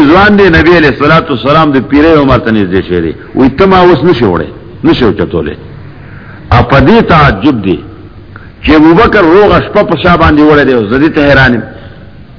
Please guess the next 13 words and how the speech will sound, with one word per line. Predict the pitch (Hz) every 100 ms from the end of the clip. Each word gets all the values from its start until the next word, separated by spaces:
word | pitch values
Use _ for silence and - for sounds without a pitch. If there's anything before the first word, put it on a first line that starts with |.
| - - -
هغه | 139 151 214
هم | 233
دا | 202
وایي | 185 185
چې | 143
ابوبکر | 160 151 139 151 131
مقام | 127 120 120 104
اوچت | 95 92 -
دی. | - - - - - - - - -
خو | 113
دا | 117 139
روس | 185
وړاندې | - 139 131 123